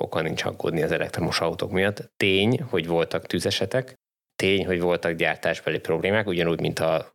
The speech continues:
mint a mobiltelefonoknál is, tehát volt olyan mobiltelefon típus, amit nem engedtek föl repülőre, mert nagy volt a valószínűsége, hogy kigyullad. Ugyanez megtörtént nyilván az elektromos autóknál is, ez, ez tényszerű dolog, de nem ez a jellemző. Tehát ugyanúgy, ahogy a,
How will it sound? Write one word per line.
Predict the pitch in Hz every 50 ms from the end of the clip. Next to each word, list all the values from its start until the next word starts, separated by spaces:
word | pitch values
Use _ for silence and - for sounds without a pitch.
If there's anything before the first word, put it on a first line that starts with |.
| _ - -
mint | 90 85 85 -
a | 92 87 85 - -
mobiltelefonoknál | - 90 87 85 82 80 - 82 80 - - - 85 80 - - - 80 80 78
is, | 76 - - -
tehát | - - 80 82 -
volt | - - 85 82 - - -
olyan | 90 82 80 82 82 82 -
mobiltelefon | - 85 - 85 87 - - 87 87 - - 90 -
típus, | - - - - -
amit | - 87 82 - -
nem | - 82
engedtek | 82 82 80 80 - - - 90
föl | - - 78
repülőre, | - - 78 - - 85 82 82 - 80
mert | 82 82 82 76 - - _ _ _ _ _ _ _ _ _ _ _ _ _ _
nagy | - 85 82 80
volt | 80 82 80 -
a | 78
valószínűsége, | 80 80 80 - - - - - - - 80 80
hogy | 80 80 -
kigyullad. | - 80 85 90 95 107 113 135 - - _ _ _ _ _ _ _ _ _ - -
Ugyanez | 98 87 92 87 87 85 -
megtörtént | 90 82 - - - 85 80 - - - - -
nyilván | - 87 - 82 82
az | - -
elektromos | 85 - - - - - - - -
autóknál | - - - - - - - 90 95 107
is, | 123 131 - -
ez, | - - 82 80 - - - - - - -
ez | - 80 - -
tényszerű | - 92 85 80 - - - 82 80
dolog, | 76 82 82 90 98 95 - - - - - -
de | - - 90 85
nem | 85 87 85 87
ez | 82 80 -
a | -
jellemző. | 80 78 78 78 78 78 78 78 76 - - -
Tehát | - - - - -
ugyanúgy, | - 87 92 90 87 87 85 82
ahogy | 82 - - 80 80 85
a, | 82